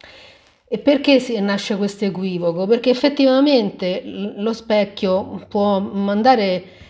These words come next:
immagini che sembrano identiche, ma in-, tanto per cominciare le manda al contrario, no? <laughs> E quindi la destra diventa sinistra e viceversa.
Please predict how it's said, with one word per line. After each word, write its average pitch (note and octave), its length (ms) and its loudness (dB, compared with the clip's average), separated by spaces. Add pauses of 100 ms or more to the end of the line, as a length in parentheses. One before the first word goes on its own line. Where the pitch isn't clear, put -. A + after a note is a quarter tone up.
immagini F#3 800 -2 (220)
che G3 140 -6
sembrano F#3 500 -2
identiche, F3 560 -2
ma G#3+ 160 -2 (400)
in-, G3+ 200 -2 (180)
tanto A3+ 260 2
per B3 140 2
cominciare B3 920 0
le F3 160 -4
manda F#3 300 -2
al F3+ 120 -4
contrario, F3+ 720 -2
no? G3+ 320 -4 (220)
<laughs> A#3 480 -10
E G3+ 140 -2
quindi A#3 360 2
la F#3+ 160 -2
destra G#3+ 400 0
diventa F3+ 420 -4
sinistra A3+ 580 0
e F3+ 60 -2
viceversa. F3+ 840 -10